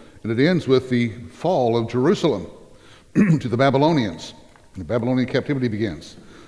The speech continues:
So we catch at the very end of that, uh, before they go into captivity.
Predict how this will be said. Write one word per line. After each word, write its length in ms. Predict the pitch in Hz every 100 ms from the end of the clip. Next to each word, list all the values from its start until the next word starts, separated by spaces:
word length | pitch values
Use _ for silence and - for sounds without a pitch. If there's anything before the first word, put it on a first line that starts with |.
| -
So 140 | 107
we 140 | 110
catch 320 | 117 143 127 127
at 80 | 113
the 100 | 104
very 600 | 82 117 160 156 147 127
end 240 | 135 143 127
of 180 | 117 95
that, 460 | 120 90 73 - - - _ - - -
uh, 180 | 90 87 73 - - - - -
before 300 | 95 123 117
they 40 |
go 100 | 104
into 120 | 101
captivity. 480 | - 110 - 101 85